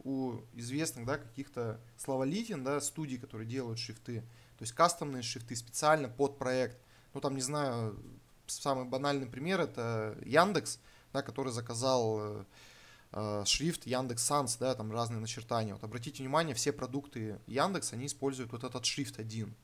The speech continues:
И уже за счёт этого шрифта как бы есть, хотя он достаточно такой вот, он не сильно какой-то яркий, там, акцидентный, он достаточно такой простой, но в нём есть свой прикол, там, есть свой характер.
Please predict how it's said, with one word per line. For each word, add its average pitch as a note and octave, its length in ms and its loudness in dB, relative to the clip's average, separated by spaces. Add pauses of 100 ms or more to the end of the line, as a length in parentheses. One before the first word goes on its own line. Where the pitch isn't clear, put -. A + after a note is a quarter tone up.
(540)
И A#2 60 -8
уже B2+ 260 4
за C#3 80 2
счёт C#3 220 -2
этого A#2 180 -2
шрифта - 440 4
как C3+ 160 -8
бы A2+ 100 -6
есть, C#3+ 280 0 (120)
хотя F3 320 10
он E3+ 400 8
достаточно D#3 580 0
такой E3+ 320 0
вот, A#2+ 240 0
он A#2+ 200 -6
не B2+ 60 -6
сильно B2+ 560 -2 (400)
какой-то B2 340 -4
яркий, D3+ 500 10
там, A#2+ 180 -4
акцидентный, C3+ 640 0
он C3+ 100 -2
достаточно B2 500 -2
такой A2+ 200 -8
простой, F#3+ 420 4
но D3+ 160 2
в A#2 120 -4
нём D3+ 200 2
есть C#3 220 2
свой C3 180 0
прикол, A#2+ 400 -4
там, A2+ 140 -8
есть B2+ 220 -2
свой A#2 140 -4
характер. A#2 460 -4